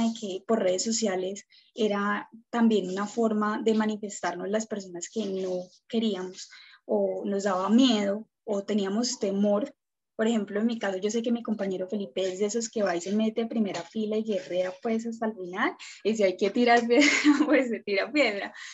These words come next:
¿cierto? Pero en mi caso, digamos que era bastante complicado por el trabajo, y otro, otro tipo de cosas.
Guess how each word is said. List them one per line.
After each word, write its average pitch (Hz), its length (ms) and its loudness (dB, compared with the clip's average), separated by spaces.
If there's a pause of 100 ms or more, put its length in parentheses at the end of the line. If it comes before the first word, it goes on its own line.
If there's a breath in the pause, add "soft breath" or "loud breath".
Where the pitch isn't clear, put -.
(120 loud breath)
¿cierto? 240 440 0
Pero 208 200 0
en 208 100 -2
mi 208 140 -6
caso, 196 260 0
digamos 202 400 -2
que 220 120 -2
era 202 100 2
bastante 208 360 -2
complicado 233 640 0
por 220 140 -2
el 202 100 -6
trabajo, 208 640 0
y 175 180 -10 (420 loud breath)
otro, 208 320 0
otro 208 240 -2
tipo 226 260 -6
de 190 120 -4
cosas. 277 480 -4